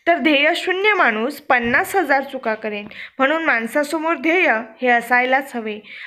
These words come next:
आणि असेच ध्येय डोळ्यासमोर ठेवून वसंतराव पवार साहेब समाजासाठी झगडत राहिले. समाजाचे आपण काहीतरी देणे लागतो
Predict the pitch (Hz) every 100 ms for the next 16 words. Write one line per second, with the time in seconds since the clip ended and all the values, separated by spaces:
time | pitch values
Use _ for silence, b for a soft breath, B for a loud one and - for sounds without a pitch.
0 | B 247 262 247 330 349 359 330 311 311
1 | 330 277 226 262 294 294 302 294 302 269
2 | 285 B B 262 269 359 403 440 440 415
3 | 330 254 262 262 277 294 302 233 - B
4 | - 330 320 392 440 440 381 349 277 285
5 | 269 240 240 262 233 220 214 202 208 B
6 | B - 254 277 277 277 277 349 302 -
7 | 294 254 240 277 339 339 370 320 302 302
8 | 359 330 311 - 214 214